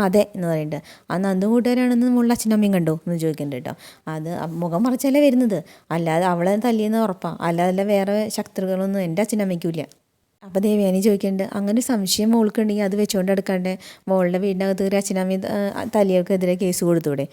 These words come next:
അപ്പോൾ പിന്നെ പ്രതികൾ ആരാന്ന് തെളിയില്ലേ?" എന്ന് ചോദിക്കുന്നുണ്ട് കേട്ടോ. അപ്പൊ നയനൊന്നും മിണ്ടണില്ല ട്ടോ. അപ്പൊ അനാമിക പറയുന്നുണ്ട്, "ഇതുവരെ കേസൊന്നും കൊടുത്തിട്ടില്ല,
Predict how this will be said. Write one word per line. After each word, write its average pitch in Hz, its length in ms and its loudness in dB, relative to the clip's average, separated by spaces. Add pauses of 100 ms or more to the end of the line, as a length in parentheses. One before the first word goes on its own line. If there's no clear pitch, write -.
(240)
അപ്പോൾ 135 200 0
പിന്നെ 151 180 -4
പ്രതികൾ 202 360 0
ആരാന്ന് 240 280 2
തെളിയില്ലേ?" 151 480 0
എന്ന് 165 200 -6
ചോദിക്കുന്നുണ്ട് 151 380 -2
കേട്ടോ. 135 180 -8 (420)
അപ്പൊ 190 60 -16
നയനൊന്നും 202 500 4
മിണ്ടണില്ല 185 420 4
ട്ടോ. 156 140 -2 (320)
അപ്പൊ 170 180 -4
അനാമിക 180 280 -2
പറയുന്നുണ്ട്, 196 380 -4
"ഇതുവരെ 190 360 0
കേസൊന്നും 240 360 2
കൊടുത്തിട്ടില്ല, 202 380 0